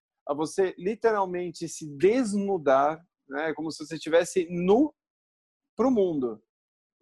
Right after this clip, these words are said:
E pra você, principalmente. Então, quando você tá nu pra você e pro mundo, você consegue se perceber num nível muito mais profundo e livre de padrões comportamentais, de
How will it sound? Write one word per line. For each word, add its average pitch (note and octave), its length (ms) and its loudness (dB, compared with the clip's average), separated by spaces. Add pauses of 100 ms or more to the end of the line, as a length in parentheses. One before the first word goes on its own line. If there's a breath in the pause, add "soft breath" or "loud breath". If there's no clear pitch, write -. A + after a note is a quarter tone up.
(120)
E D#3 100 2
pra E3 180 4
você, G#3 380 4
principalmente. C3 760 -6
Então, D#3 180 -2
quando A3 180 -2
você A3 260 0
tá D#3 200 0
nu E3+ 480 -4 (200)
pra D3+ 240 2
você C3 400 -8
e B2 60 -10
pro F3 180 -10
mundo, F#3+ 260 -6
você G3+ 220 -4
consegue G3+ 500 -6 (320)
se - 260 -8
perceber G#3+ 560 2
num G3 160 -8
nível G3 280 -2
muito A3 240 -8
mais A3+ 220 -8
profundo G#3 840 -2 (640 loud breath)
e G3 360 2
livre G#3 360 0
de G3 160 -2
padrões G#3 760 2
comportamentais, E3+ 1300 0
de D3+ 260 -4